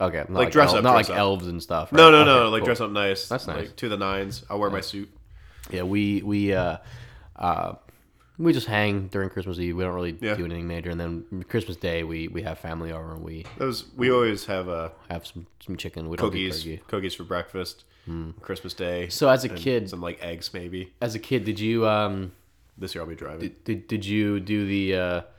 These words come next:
Speaker 2: cookies for Santa Claus and then, like, your parents
Speaker 1: Yeah.
Speaker 2: come, come eat 'em and, and
Speaker 1: Yeah, yeah,
Speaker 2: whatever?
Speaker 1: yeah.
Speaker 2: So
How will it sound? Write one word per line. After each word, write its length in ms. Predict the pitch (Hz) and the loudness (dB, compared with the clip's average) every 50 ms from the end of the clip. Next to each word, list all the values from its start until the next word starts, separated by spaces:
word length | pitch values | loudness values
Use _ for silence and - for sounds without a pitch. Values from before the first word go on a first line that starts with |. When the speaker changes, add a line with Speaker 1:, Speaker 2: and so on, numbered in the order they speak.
| _ _ _ _ _ _ _ _ | _ _ _ _ _ _ _ _
Speaker 2:
cookies 220 | - 110 90 92 90 | -6 -6 -6 -4 -6
for 100 | 90 90 | -8 -8
Santa 280 | - - 95 92 92 | -6 -4 -4 -4 -4
Claus 320 | 90 - 95 90 87 85 87 | -4 0 0 0 0 0 -2
and 80 | 90 | -4
then, 160 | 90 87 85 82 | -4 -4 -4 -4
like, 160 | 80 - - | -6 -6 -8
your 80 | 87 | -12
parents 240 | - - - - - | 0 4 4 6 6
Speaker 1:
Yeah. 60 | 90 | 4
Speaker 2:
come, 140 | - 92 87 - | 0 -4 -8 -8
come 180 | - 110 92 90 | -8 -8 -6 -4
eat 140 | 87 87 87 | -4 -4 -4
'em 160 | 90 87 87 | -4 -4 -4
and, 280 | 85 82 82 82 85 82 | -6 -6 -6 -8 -8 -6
and 60 | 85 | -2
Speaker 1:
Yeah, 60 | 440 - | 2 2
yeah, 80 | 117 104 107 | 4 4 2
Speaker 2:
whatever? 200 | - - 98 95 | 2 0 0 -2
Speaker 1:
yeah. 140 | 92 90 87 - - - | -2 -6 -8 -10 -16 -18
Speaker 2:
So 380 | - - - 120 110 101 - | -14 -4 0 2 2 2 0